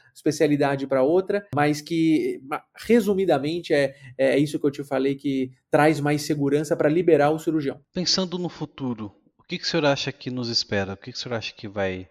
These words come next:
Speaker 2: acontecer na cirurgia robótica?
Speaker 1: Perfeito. Ó, eu acho que o futuro mais próximo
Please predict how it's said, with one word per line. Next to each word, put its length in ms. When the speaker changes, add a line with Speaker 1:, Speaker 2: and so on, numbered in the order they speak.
Speaker 2:
acontecer 640
na 260
cirurgia 440
robótica? 600
Speaker 1:
Perfeito. 560
Ó, 220
eu 140
acho 200
que 240
o 100
futuro 380
mais 240
próximo 680